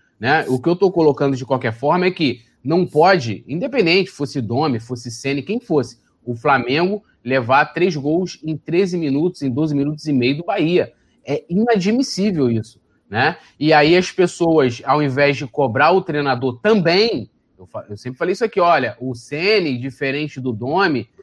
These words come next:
assim como o Jesus também, é amigo da mídia. A mídia vai começar a cobrar os jogadores. E é justamente isso. Não, mas aí teve o erro ali, o Pedro perdeu o pênalti, o cara não é culpado? Sim.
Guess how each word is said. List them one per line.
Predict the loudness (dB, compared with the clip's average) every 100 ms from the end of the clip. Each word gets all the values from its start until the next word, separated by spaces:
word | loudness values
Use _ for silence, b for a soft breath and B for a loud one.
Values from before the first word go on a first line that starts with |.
| _
assim | -14 -8
como | -2 2
o | 2
Jesus | 2 0 -2
também, | -2 0 0 0 -4 _ _ _ -4
é | 0
amigo | 2 2 2
da | 2
mídia. | 4 2 2 -2 -6 _ _ -6
A | -2
mídia | 0 2
vai | 0
começar | 2 0 0
a | -2
cobrar | 0 2 2
os |
jogadores. | 2 4 6 6 6 4 0 -8 0
E | 2
é |
justamente | 4 0 -2 -4 -4 -6 -6
isso. | -6 -6 -10 -20 _ _ _ _
Não, | -6 0
mas | 2 4
aí | 2 2
teve | 2 4
o | 6 8
erro | 8 6
ali, | 0 2 0
o |
Pedro | 2 2 2 2
perdeu | 2 2 0
o |
pênalti, | 2 2 2 0
o | -2
cara | 2 2
não | 0
é |
culpado? | -4 -6 0 0 0
Sim. | -6 -2 0 -2